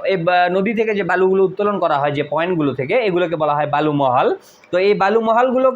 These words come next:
থেকে ড্রেজিংয়ের মাধ্যমে এমনভাবে মাটি উত্তোলন করা যাবে না, বালু উত্তোলন করা যাবে না, যার ফলে নদীর তীর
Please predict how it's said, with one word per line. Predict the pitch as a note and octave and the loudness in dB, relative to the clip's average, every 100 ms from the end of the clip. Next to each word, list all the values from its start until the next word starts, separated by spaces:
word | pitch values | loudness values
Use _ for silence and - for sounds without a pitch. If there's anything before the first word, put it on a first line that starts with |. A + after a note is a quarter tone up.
| - - | -2 -4
থেকে | A#3 D4 D#4 - - D3 | 0 0 0 -8 -14 -4
ড্রেজিংয়ের | E3+ G3 C4 C#4 | 0 2 2 2
মাধ্যমে | B3+ A3+ A#3 A#3+ | 2 0 0 0
এমনভাবে | A3+ C#4 D#4 C#4 | 0 0 2 2
মাটি | B3 G#3+ A#3 | 0 0 0
উত্তোলন | G3+ A3+ G#3+ G#3 | 0 0 0 2
করা | F#3+ F#3+ | 2 2
যাবে | E3 D#3+ F#3+ | 2 0 0
না, | F3+ | 0
বালু | E3+ E3+ | 0 0
উত্তোলন | E3+ E3+ E3 D#3 | 0 0 -2 0
করা | D#3 | -2
যাবে | D3 D3 | 0 0
না, | G3+ | -2
যার | F3 D#3 | -2 -2
ফলে | C#3 F3+ | -2 -2
নদীর | G3+ D#3+ D#3+ D3+ | -2 -2 -2 -2
তীর | G#3+ C4 E4 | 0 0 -2